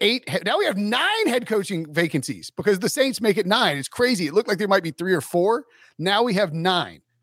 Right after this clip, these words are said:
Uh, drop your Twitter or Instagram handles in the chat if you wanna be eligible to win. Also type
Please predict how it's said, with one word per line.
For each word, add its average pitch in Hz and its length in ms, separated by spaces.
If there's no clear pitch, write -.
Uh, 156 180
drop 214 240
your 220 80
Twitter 208 380
or 170 180
Instagram 180 380
handles 170 300
in 170 120
the 156 60
chat 170 340
if 143 80
you 160 80
wanna 147 120
be 143 140
eligible 160 440
to 151 120
win. 165 340
Also 147 220
type 147 280